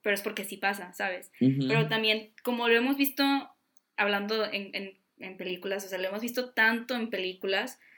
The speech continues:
Speaker 1: por eso siento que se empezó a sentir muy tedioso. O sea, como yo desde el principio dije, o sea, yo sé que estos dos van a sufrir mucho.
Speaker 2: Ya.
Speaker 1: No sabía, como dijiste, no sabía que Emily también se iba a ser drogadicta.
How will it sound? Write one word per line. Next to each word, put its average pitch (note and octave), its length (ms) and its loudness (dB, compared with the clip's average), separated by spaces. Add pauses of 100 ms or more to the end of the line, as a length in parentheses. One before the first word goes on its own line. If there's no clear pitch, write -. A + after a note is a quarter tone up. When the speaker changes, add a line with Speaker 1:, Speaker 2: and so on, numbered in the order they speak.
(160)
Speaker 1:
por A3+ 160 4
eso B3 160 4
siento A#3 380 0
que A#3+ 80 -2
se - 80 -2
empezó G#3 180 -4
a G#3 40 -2
sentir G#3+ 280 -2
muy G3+ 240 -4
tedioso. G3 460 -4
O F#3+ 40 -10
sea, G#3+ 120 -6
como A3+ 120 -4
yo C4 160 4
desde E4 140 2
el F#4 60 -2
principio C4 380 0
dije, G#3 340 0
o F#3+ 40 -6
sea, F#3+ 200 -4
yo A3 120 -2
sé C4 200 2
que C4 80 0
estos B3 240 0
dos A#3 100 0
van A#3+ 140 4
a A#3+ 40 0
sufrir G#3 260 -6
mucho. F#3+ 280 -12 (800)
Speaker 2:
Ya. - 280 8
Speaker 1:
No B3+ 100 4
sabía, C#4 400 12
como C4 140 0
dijiste, B3 280 2
no A#3+ 80 0
sabía B3 260 4
que A#3 120 2
Emily A#3 260 -2
también G3+ 260 -6
se G#3+ 60 -8
iba G3+ 80 -2
a G3+ 40 -6
ser G3 140 -8
drogadicta. F#3+ 560 -8